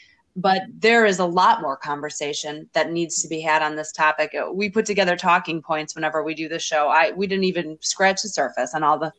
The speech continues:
all the things we wanted to talk about today. Um, but I wanna thank you for joining us. And if any of our listeners wanna get in touch with you,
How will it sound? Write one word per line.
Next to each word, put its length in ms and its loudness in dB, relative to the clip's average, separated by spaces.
all 160 4
the 80 -6
things 240 -8
we 80 -6
wanted 300 -4
to 60 -10
talk 280 0
about 260 -2
today. 340 -2
Um, 400 4
but 100 2
I 60 6
wanna 200 4
thank 300 2
you 300 -4
for 80 -6
joining 380 -2
us. 260 -2
And 160 -8
if 100 -4
any 140 4
of 80 6
our 140 6
listeners 480 -2
wanna 300 4
get 180 0
in 80 -6
touch 280 -2
with 160 -8
you, 300 -4